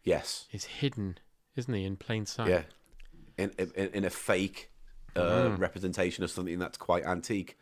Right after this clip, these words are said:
Speaker 2: Yeah.
Speaker 1: Yeah.
Speaker 2: Lovely.
Speaker 1: Also, I love it when the kids will go, "Holmes is going to solve the crime." They
Speaker 2: Mm.
Speaker 1: follow him around because these days it's, "Paul's going to get a fight in the garden," <laughs> you know, with the school. And so everyone would call the kids, "Paul's gonna get beaten up by the bully." That,
Speaker 2: Yeah.
Speaker 1: that's what I remember growing up.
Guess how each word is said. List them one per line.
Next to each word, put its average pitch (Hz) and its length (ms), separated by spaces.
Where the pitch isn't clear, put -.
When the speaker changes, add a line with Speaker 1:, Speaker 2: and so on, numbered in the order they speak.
Speaker 2:
Yeah. 104 480
Speaker 1:
Yeah. 87 280
Speaker 2:
Lovely. 110 220
Speaker 1:
Also, 120 240
I 104 60
love 147 200
it 127 100
when 117 180
the 98 60
kids 104 240
will 95 80
go, 82 180
"Holmes 233 260
is 208 80
going 202 200
to 202 80
solve 196 240
the 208 60
crime." 196 320
They 156 60
Speaker 2:
Mm. 135 100
Speaker 1:
follow 123 140
him 107 80
around 101 360
because 92 340
these 147 220
days 95 300
it's, 85 160
"Paul's 302 340
going 220 200
to 214 60
get 208 220
a 208 40
fight 254 500
in 208 100
the 214 60
garden," 233 560
<laughs> 165 200
you 165 60
know, 165 100
with 151 120
the - 80
school. 226 400
And 170 140
so 160 160
everyone 151 260
would 147 140
call 156 160
the 147 80
kids, 147 240
"Paul's 302 240
gonna 285 160
get 196 180
beaten 226 260
up 240 160
by 233 160
the 233 120
bully." 240 480
That, 143 140
Speaker 2:
Yeah. 127 40
Speaker 1:
that's 113 220
what 175 100
I 156 160
remember 101 460
growing 85 320
up. 87 200